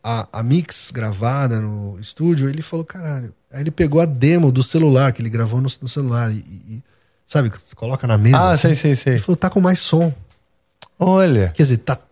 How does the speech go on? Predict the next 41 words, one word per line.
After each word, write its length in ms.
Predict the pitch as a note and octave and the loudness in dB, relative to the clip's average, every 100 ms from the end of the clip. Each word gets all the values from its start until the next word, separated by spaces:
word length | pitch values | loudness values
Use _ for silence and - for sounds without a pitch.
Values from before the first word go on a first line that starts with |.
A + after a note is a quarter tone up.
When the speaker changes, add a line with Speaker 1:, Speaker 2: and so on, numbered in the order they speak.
| _ _ | _ _
Speaker 1:
tudo 180 | B3+ B3+ | -2 0
fudido, 640 | - - F3+ A#2+ B2 E3+ | -2 2 4 4 4 2
porque 240 | A3 - G#2+ | -2 -10 -10
é 40 | |
gravado 420 | G2 A2 G#2+ A2 A2+ | -6 -4 -2 -4 -4
com 200 | B2+ B2 | -2 0
o 60 | |
celular, 440 | C3 E3+ D#3+ C3+ C#3 | 0 2 4 4 4
numa 180 | A#2 | 2
sala, 320 | A2 - C3+ - | -2 -4 -6 -2
mas 300 | C#3+ D3+ - - - _ | 0 0 -4 -18 -20 _
tem 180 | - F#3 | 2 6
alguma 280 | F#3+ F3 F3 | 6 6 6
coisa 200 | F3 F3+ | 6 4
ali. 140 | E3+ C3+ | 6 6
E 120 | C3+ | 4
eu 120 | E3 | 4
tava 320 | E3+ F3+ E3+ D#3 | 4 4 4 2
falando 240 | D#3+ D3+ | 4 4
com 80 | D#3 | 4
ele, 100 | D#3 | 2
"Cara, 180 | E3+ D#3+ | 2 2
eu 80 | |
acho 120 | D#3+ - | 2 2
que 60 | |
quando 160 | G3 G3 | 2 2
você 260 | - D#3 C3 | 4 2 2
aperta 420 | A#2 - A2 A#2 | 2 2 2 2
play 180 | - A#2+ | 2 4
rec, 320 | A2 D3+ D3 - _ _ _ - | 6 4 0 -8 _ _ _ 0
rola 300 | A#2 D3 E3 | 4 6 6
uma 420 | D3+ C#3+ C3 A#2 | 6 6 4 4
adrenalina 840 | A#2+ A#2 C3+ B2 A2 C3+ D3 G2+ G2+ _ _ | 2 4 6 6 6 6 4 4 0 _ _
no, 220 | G2+ G2+ - - | 0 0 -2 -6
no, 220 | G2+ G2+ - | -4 -4 -4
no, 160 | G2 G2+ | -4 -2
no 40 | F#2+ | -2
Speaker 2:
É. 200 | G#2 G#2 F2+ | -2 -2 2
Speaker 1:
sangue." 340 | C#3 B2+ G#2 - - - | 4 4 2 -4 -14 -2
E 100 | D3 | 4
você, 380 | D3 D3 - D3+ | 4 4 4 0